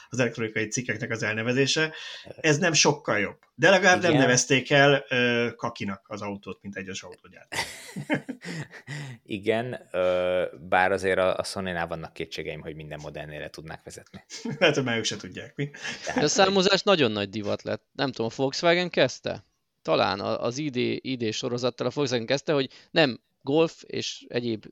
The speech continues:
Speaker 3: szeleket
Speaker 2: Hát most ez,
Speaker 3: vagy
Speaker 2: hogy, hogy
Speaker 3: áramlatokat
Speaker 1: Ura,
Speaker 2: ki
Speaker 3: adunk.
Speaker 2: kezdte most
Speaker 1: lehet,
Speaker 2: akkor
Speaker 1: hogy a
Speaker 2: a,
Speaker 1: B M W kezdte, igen.
Speaker 2: igen, hogy a B M W kezdte, vagy a, vagy a Peugeot kezdte, tehát hogy
Speaker 1: Igen.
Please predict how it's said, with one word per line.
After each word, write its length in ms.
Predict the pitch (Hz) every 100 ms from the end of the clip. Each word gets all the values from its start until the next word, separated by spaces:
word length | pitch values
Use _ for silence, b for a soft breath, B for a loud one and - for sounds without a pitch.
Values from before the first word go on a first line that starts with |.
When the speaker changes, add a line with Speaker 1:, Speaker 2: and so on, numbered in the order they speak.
| _
Speaker 3:
szeleket 360 | - 131 123
Speaker 2:
Hát 140 | 113 -
most 180 | 101 104
ez, 60 |
Speaker 3:
vagy 100 | 113
Speaker 2:
hogy, 100 | 110
hogy 180 | - -
Speaker 3:
áramlatokat 600 | 135 139 135 147 143 139
Speaker 1:
Ura, 160 | 160 151
Speaker 2:
ki 60 |
Speaker 3:
adunk. 180 | 135 143
Speaker 2:
kezdte 280 | 113 - 117
most 200 | 107 -
Speaker 1:
lehet, 160 | 113 165
Speaker 2:
akkor 160 | -
Speaker 1:
hogy 100 | 151 151
a 60 | 143
Speaker 2:
a, 20 |
Speaker 1:
B 40 |
M 40 | 135
W 60 | 135
kezdte, 400 | 127 - 120 117
igen. 180 | 123 104
Speaker 2:
igen, 140 | 101
hogy 120 | 95
a 60 | 92
B 300 | 92 101 101
M 40 | 107
W 80 |
kezdte, 340 | 101 107 - 95
vagy 200 | 92 90
a, 320 | 87 85 80
vagy 160 | 92 87
a 60 |
Peugeot 360 | - 92 92 101
kezdte, 380 | 117 98 - 80
tehát 240 | 80 80
hogy 200 | - 85
Speaker 1:
Igen. 220 | 101 95